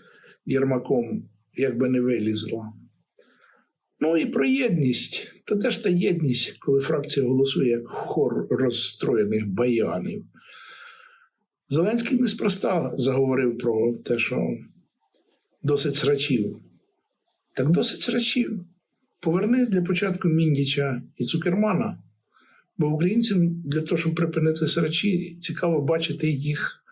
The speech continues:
в слідчому ізоляторі, а не на березі Середземного моря.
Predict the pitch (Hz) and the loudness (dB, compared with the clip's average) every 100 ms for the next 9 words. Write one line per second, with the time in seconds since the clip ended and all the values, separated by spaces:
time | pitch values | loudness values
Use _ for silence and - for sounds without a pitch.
0 | - - 170 - 143 151 139 147 143 123 | -8 0 2 2 2 2 2 2 2 0
1 | 107 101 82 - _ _ _ - 131 123 | -2 -2 -4 -12 _ _ _ -6 0 2
2 | 123 120 117 _ _ _ _ _ _ _ | 2 2 -2 _ _ _ _ _ _ _
3 | _ _ - 127 120 113 101 - _ _ | _ _ -2 0 2 0 -2 -6 _ _
4 | _ _ _ _ _ _ - 120 147 127 | _ _ _ _ _ _ -8 -2 0 2
5 | 120 117 135 123 117 127 120 127 127 123 | 0 0 0 0 2 2 4 4 2 2
6 | 107 90 85 - | 2 0 -4 -8